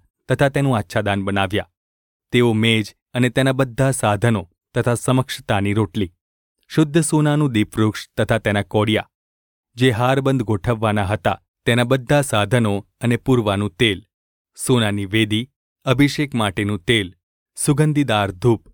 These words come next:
મુલાકાત મંડપના પ્રવેશદ્વારનો પડદો, પિત્તળની વેદી, તેની પિત્તળની બનાવેલી જાળી,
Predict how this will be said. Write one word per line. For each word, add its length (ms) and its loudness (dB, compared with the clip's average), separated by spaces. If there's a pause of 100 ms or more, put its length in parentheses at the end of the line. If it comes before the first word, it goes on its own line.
(420)
મુલાકાત 520 2
મંડપના 540 0
પ્રવેશદ્વારનો 840 -2
પડદો, 460 -4 (440)
પિત્તળની 520 0
વેદી, 420 -2 (460)
તેની 180 2
પિત્તળની 520 0
બનાવેલી 500 -2
જાળી, 420 -2